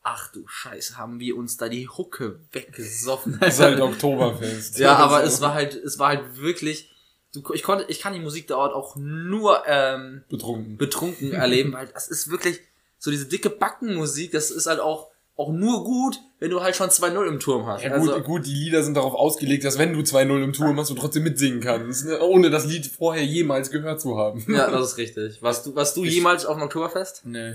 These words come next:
Speaker 3: ich war noch nie auf dem Oktoberfest.
Speaker 1: Also wir waren auch noch nie auf den
Speaker 3: Aber
Speaker 1: Wiesen, aber halt auf zum
Speaker 3: Ja, gut,
Speaker 1: kleineren.
Speaker 3: auf den Wiesen war ich sowieso. Wenn, dann würde ich mal auf die Wiesen gehen. Das ist so meine Angehensweise, weil Oktoberfest ist null meine Szene.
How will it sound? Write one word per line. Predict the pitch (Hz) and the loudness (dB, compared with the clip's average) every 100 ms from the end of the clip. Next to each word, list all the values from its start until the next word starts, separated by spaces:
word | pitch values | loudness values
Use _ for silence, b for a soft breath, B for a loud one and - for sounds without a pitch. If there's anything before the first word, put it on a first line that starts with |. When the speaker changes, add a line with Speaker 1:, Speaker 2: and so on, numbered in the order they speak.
| 113 | -12
Speaker 3:
ich | - | -10
war | 110 | -10
noch | 104 | -8
nie | 101 | -10
auf | 98 | -12
dem | 101 | -14
Oktoberfest. | 95 104 98 95 98 123 | -16 -12 -12 -12 -10 -6
Speaker 1:
Also | 123 | 0
wir | |
waren | 135 | 0
auch | 139 131 | 0 -2
noch | 131 | -2
nie | 139 | 0
auf | 135 | -2
den | 127 120 | 0 4
Speaker 3:
Aber | 127 123 | 8 10
Speaker 1:
Wiesen, | 123 | 8
aber | 120 117 | 6 2
halt | 117 113 | 2 0
auf | - | -8
zum | - | -10
Speaker 3:
Ja, | 117 | -4
gut, | |
Speaker 1:
kleineren. | 123 113 113 107 | 2 4 6 4
Speaker 3:
auf | |
den | 107 | 2
Wiesen | 104 151 135 | -2 -2 0
war | 123 | 0
ich | 120 | -2
sowieso. | 117 113 117 | -6 -8 -2
Wenn, | 117 196 208 151 | 2 4 2 2
dann | 143 143 | 2 2
würde | 135 139 | -6 -6
ich | 123 | -6
mal | 127 117 | 0 0
auf | 117 | 0
die | 113 | -6
Wiesen | 110 107 | -12 -12
gehen. | 104 | -10
Das | 113 | -8
ist | 117 | -6
so | 120 | -2
meine | 113 113 | -2 0
Angehensweise, | 95 98 107 104 107 104 | -2 -4 -8 -8 -6 -4
weil | 104 | -4
Oktoberfest | 107 135 135 135 | -4 -6 -6 -8
ist | 120 | -10
null | 127 147 160 | -8 -6 -4
meine | 143 131 | -4 -4
Szene. | - 131 131 135 | -6 -6 -6 -8